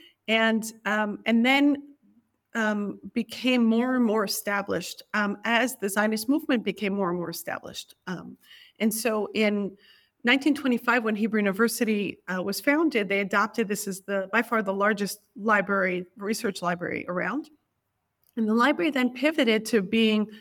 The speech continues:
not just a Jewish national library, which was its original vision, to becoming a universal academic library. And that tension between those two roles became very fruitful,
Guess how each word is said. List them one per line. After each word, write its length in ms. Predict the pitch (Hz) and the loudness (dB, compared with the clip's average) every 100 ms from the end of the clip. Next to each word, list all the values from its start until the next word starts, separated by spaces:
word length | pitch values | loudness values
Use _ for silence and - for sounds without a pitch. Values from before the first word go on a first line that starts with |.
| _ - | _ -4
not 160 | 311 | -2
just 220 | 320 320 - | 0 -4 -2
a 100 | 208 | -4
Jewish 400 | 202 - 262 269 | -2 0 0 2
national 540 | 214 202 202 - 208 208 | 0 0 0 0 0 0
library, 420 | 196 180 185 254 | 0 0 0 0
which 240 | 254 - | 0 -2
was 180 | 208 202 | -4 -4
its 180 | 190 - | -6 -6
original 340 | 202 202 214 | -4 -2 -2
vision, 340 | 175 175 180 262 | -2 -2 0 -2
to 80 | 202 | -2
becoming 400 | 226 - 262 233 | -8 0 2 2
a 120 | 196 | 2
universal 840 | 226 214 202 220 262 - 233 226 - - _ _ - | 2 2 0 -2 -2 0 -2 -4 -10 -20 _ _ -6
academic 640 | 214 220 185 202 208 196 | -4 -2 -2 0 0 0
library. 520 | 190 175 170 - 160 - _ - - - | 0 0 -2 -8 -12 -16 _ -20 -14 -2
And 200 | 214 190 | 0 4
that 260 | 240 294 294 - _ - | 4 2 0 -8 _ -8
tension 760 | - 359 381 233 202 294 - - | 0 0 2 0 0 -2 -4 -4
between 500 | 214 - 269 262 262 | -4 0 4 4 4
those 240 | 220 220 | 4 0
two 180 | 220 262 | 0 0
roles 460 | 190 180 180 302 - _ _ _ _ - | 2 2 0 -4 -10 _ _ _ _ -6
became 340 | 240 269 277 | -4 0 2
very 180 | 269 269 | 4 2
fruitful, 680 | 269 277 269 - 143 156 | 0 -4 -4 -4 -6 -8